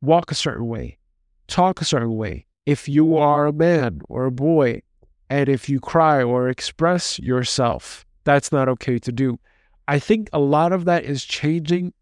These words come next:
in this timeline, however, but it still remains that there are a lot of men, especially the older generation, that walk around very silent.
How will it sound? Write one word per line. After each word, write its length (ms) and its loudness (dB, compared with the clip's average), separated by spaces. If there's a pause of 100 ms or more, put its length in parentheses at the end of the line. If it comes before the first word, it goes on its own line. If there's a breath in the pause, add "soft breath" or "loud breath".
(100)
in 280 -2
this 560 0 (440)
timeline, 680 0
however, 580 -2 (200)
but 160 0
it 80 -6
still 260 2
remains 460 2
that 220 0
there 160 0
are 200 2
a 40 -2
lot 360 0
of 140 -10
men, 400 -2
especially 500 -2
the 180 0
older 360 0
generation, 760 -2 (440 soft breath)
that 180 0
walk 280 -2
around 380 -2
very 220 -2
silent. 520 -6